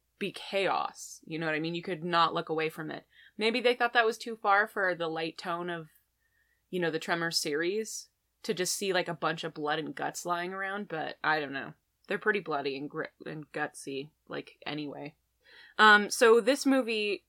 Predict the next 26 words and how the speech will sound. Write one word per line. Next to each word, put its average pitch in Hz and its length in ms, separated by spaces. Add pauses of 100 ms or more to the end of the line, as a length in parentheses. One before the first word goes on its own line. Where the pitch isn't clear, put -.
uh, 175 400
it 180 140
still - 200
has 311 140
Michael 240 300
Gross, 151 560 (100)
uh, 165 200
which 170 180
kinda 220 220
makes 208 180
me 196 80
sad. 139 480 (260)
Uh, 160 220
Michael 202 300
Gross - 560 (120)
is 156 440 (180)
a 185 140
very 208 320
well-known 175 580
and, 151 240
well, 170 380
I 226 60
think - 200
he's 180 160
very 143 240
well-known. 131 460